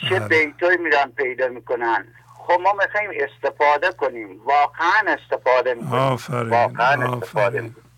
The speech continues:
Speaker 1: ما در رکاب شما هستیم آقای شهبازی.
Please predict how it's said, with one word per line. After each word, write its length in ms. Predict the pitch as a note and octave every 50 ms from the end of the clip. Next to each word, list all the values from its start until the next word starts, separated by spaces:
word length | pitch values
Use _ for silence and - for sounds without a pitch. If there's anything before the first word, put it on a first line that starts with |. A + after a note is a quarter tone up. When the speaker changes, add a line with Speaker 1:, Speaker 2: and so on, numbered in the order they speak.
| _ _ _ - - - - - - - _ -
Speaker 1:
ما 200 | A#2 C#3 E3 F3+
در 260 | - E3+ E3 D#3 D3+
رکاب 540 | C#3+ D3 D3 - - E3 E3+ F3+ F3+ F3 -
شما 300 | - A#3+ - D#3+ E3+ F3+
هستیم 400 | F#3+ G3 G3 - - E3+ E3 D#3
آقای 640 | - - E3 E3 F3 F3 E3+ D#3+ D#3 C#3+ C3 A#2+ A#2 -
شهبازی. 720 | - C#3 C3+ C#3 C3 B2+ C3 B2 B2 A#2 - A#2+ A2+ G2+